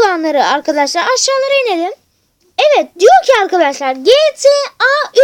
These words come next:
üç. Evet. Hemen tıklayalım. Bunu buradan indiriyoruz arkadaşlar. Şuraya yükle diyor yanda. G T A üçü indirelim.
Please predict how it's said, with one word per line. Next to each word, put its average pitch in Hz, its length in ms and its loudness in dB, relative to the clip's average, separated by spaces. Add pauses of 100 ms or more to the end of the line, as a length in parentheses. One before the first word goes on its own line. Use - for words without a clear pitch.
üç. - 260 -8 (960)
Evet. 508 260 2 (300)
Hemen 571 320 0
tıklayalım. 381 520 0 (1600)
Bunu 453 460 2 (1080)
buradan 539 400 2
indiriyoruz 494 600 2
arkadaşlar. 339 800 -2 (760)
Şuraya 523 340 0
yükle 427 440 0
diyor 508 180 6
yanda. 392 500 0 (920)
G 349 80 2
T 571 220 2
A 523 140 2
üçü 453 180 -2
indirelim. 494 640 0